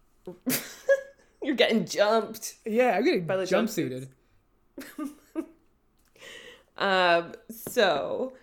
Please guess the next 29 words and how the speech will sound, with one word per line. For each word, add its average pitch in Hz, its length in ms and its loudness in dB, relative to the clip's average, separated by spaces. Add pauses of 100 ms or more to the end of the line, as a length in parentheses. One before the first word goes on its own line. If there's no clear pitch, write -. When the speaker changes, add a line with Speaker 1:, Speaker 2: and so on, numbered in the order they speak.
(580)
Speaker 1:
uh, 175 280 4
they 175 160 2
go 196 220 4
in 208 100 0
as, 185 200 -2
like, 147 180 -2
hot 165 360 -4
ass, 147 480 -4
hot - 380 -8
bitches, 151 680 -8 (680)
Speaker 2:
Hot - 440 2
bitches - 280 8
Speaker 1:
exterminator. 156 160 2
Speaker 2:
killing 233 340 8
bugs. 160 580 2 (340)
Speaker 1:
Uh, 156 400 2 (200)
and 175 460 4
they 180 120 6
have 185 280 2
these, 185 220 -6
like, 151 320 -4
butch - 320 -2
voices, 170 800 0
which 196 140 -8
I 208 80 0
don't 202 240 -2
really 208 240 -2
understand. 214 880 -4
Like, 156 560 -6